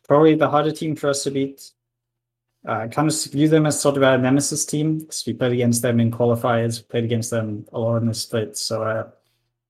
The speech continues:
yeah, I think I've had a, a lot of time to gauge them as a team, and I think, uh,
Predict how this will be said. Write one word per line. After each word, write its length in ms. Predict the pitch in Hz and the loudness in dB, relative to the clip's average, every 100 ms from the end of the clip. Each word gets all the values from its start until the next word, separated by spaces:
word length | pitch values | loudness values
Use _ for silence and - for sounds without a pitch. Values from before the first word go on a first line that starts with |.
| _ _ _ _ _ _ _ _ _ _ _ _ _ _ _ _ | _ _ _ _ _ _ _ _ _ _ _ _ _ _ _ _
yeah, 300 | 139 131 113 | -2 0 0
I 80 | 113 | 0
think 220 | 117 147 | 0 2
I've 180 | 139 131 | 4 4
had 180 | 131 131 | 2 2
a, 300 | 127 117 120 | 2 2 0
a 40 | |
lot 100 | 123 | -2
of 60 | 131 | -2
time 200 | 139 135 | 2 2
to 100 | 131 | 2
gauge 280 | 123 131 - | 0 0 0
them 160 | 147 | -2
as 120 | 131 120 | -2 -4
a 100 | 117 | -4
team, 320 | 123 135 151 | -2 -2 0
and 140 | 117 | -2
I 80 | 107 | -2
think, 300 | 113 139 131 | 0 -2 0
uh, 300 | 120 107 | 0 0